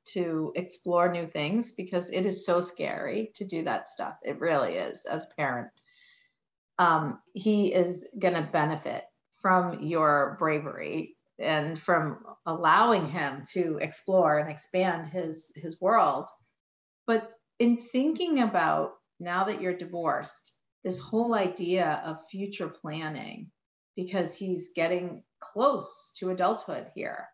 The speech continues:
you know, and adulthood for folks with moderate disabilities, you know, to, um, profound disabilities, it's, um,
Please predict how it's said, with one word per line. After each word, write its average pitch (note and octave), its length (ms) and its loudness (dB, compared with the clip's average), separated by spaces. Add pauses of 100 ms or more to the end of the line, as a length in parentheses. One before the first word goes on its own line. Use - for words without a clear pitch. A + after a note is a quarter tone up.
you E3 80 -8
know, D#3 420 -4
and F3+ 100 -2
adulthood E3+ 720 0
for F3 540 4 (560)
folks G3+ 460 0
with E3 240 -4
moderate E3+ 420 2
disabilities, G3+ 960 0 (680)
you G3 100 -4
know, E3+ 220 -2
to, E3+ 440 0 (1300)
um, D3+ 340 -2
profound G3 440 2
disabilities, D#3+ 720 -4
it's, - 540 -6
um, D#3 420 -4